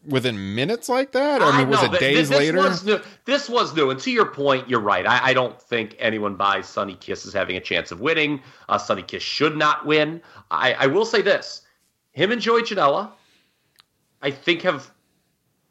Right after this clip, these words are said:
Speaker 2: a lot more potential as a team than as individual acts, just because of how crowded A E W is right now. But I thought they kind of played their roles well in that Lance Archer match tonight. I was initially surprised that match went through a commercial break,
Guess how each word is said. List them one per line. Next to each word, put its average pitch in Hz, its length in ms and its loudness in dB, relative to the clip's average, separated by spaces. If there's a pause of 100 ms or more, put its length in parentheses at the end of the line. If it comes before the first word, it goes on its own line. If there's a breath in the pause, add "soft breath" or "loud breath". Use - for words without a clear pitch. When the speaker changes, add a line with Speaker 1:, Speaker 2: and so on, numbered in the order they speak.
(100)
Speaker 2:
a 127 80 -6
lot 143 180 2
more 160 100 2
potential 139 540 -4
as 110 40 -8
a - 80 -16
team 117 440 -4
than 107 260 0 (180)
as 113 140 -4
individual 107 600 0
acts, 92 420 0
just - 200 -12
because 107 220 -6
of 95 60 -14
how 95 140 2
crowded 90 500 0 (460 soft breath)
A 104 80 -2
E 95 180 -4
W 95 400 0
is 85 380 0
right 101 160 2
now. 101 280 2 (120)
But 233 120 2
I 277 120 2
thought 349 240 0
they 330 100 -2
kind 247 220 -2
of - 100 -6
played 180 280 0
their 180 120 2
roles 165 280 0
well 160 200 2
in 117 60 0
that 107 160 -4
Lance 117 220 -2
Archer 110 280 2
match 73 260 -10
tonight. - 320 -12 (240 loud breath)
I 156 120 2
was 202 260 2 (240 loud breath)
initially 240 640 0
surprised 160 640 0
that 139 160 -2
match 131 240 0
went 117 240 -2
through 151 120 -2
a 135 40 0
commercial 127 380 -2
break, 113 400 0